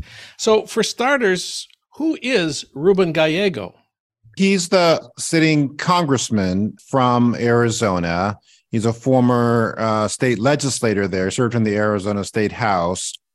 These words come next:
Speaker 2: And he's been noted for really being both very progressive and then a very strong and unapologetic ally of the progressive movement and progressive issues. And that's really, um, the lane and identity that he's carved out for himself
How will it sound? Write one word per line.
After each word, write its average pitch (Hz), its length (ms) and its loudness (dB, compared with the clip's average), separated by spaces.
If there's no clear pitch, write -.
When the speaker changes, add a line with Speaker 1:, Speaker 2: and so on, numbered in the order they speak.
Speaker 2:
And 127 120 2
he's 170 220 2
been 233 260 2
noted 165 420 4
for 127 160 0
really 135 300 2
being 123 720 2
both 160 260 2
very 147 180 4
progressive 127 680 0
and 113 80 2
then 113 100 2
a 110 60 2
very 120 240 2
strong 113 720 0
and 101 220 -6
unapologetic 110 880 0
ally 104 640 -4
of 113 220 -2
the 117 80 2
progressive 110 540 -2
movement 120 540 2
and 110 100 -2
progressive 98 520 -4
issues. 113 560 -2
And 95 120 -2
that's 104 280 -4
really, 98 480 -2
um, 92 400 -2
the 90 100 -2
lane 104 380 0
and 95 100 -2
identity 120 460 0
that 95 160 -2
he's 92 160 -6
carved 98 360 -2
out 139 240 0
for 107 120 -4
himself 82 600 -2